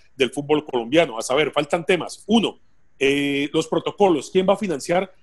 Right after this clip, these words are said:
el protocolo del fútbol en Colombia? Dos, ¿qué formato de campeonato vamos a tener? ¿Vamos a empezar desde la fecha número nueve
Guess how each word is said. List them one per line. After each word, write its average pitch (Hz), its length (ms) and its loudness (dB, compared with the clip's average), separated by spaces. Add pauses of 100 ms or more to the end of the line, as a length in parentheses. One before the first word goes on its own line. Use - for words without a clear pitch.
(100)
el 147 160 0
protocolo 160 560 2
del 135 100 0
fútbol 156 280 0
en 131 60 0
Colombia? 135 540 2
Dos, 185 460 -2 (280)
¿qué 196 160 2
formato 202 540 -2
de 170 180 0
campeonato 147 500 -2
vamos 180 200 0
a 160 80 -4
tener? 147 320 0 (220)
¿Vamos 175 200 0
a 208 40 2
empezar 156 600 0 (220)
desde 135 180 0
la 131 120 -2
fecha 170 240 -4
número 190 260 -2
nueve 208 380 -2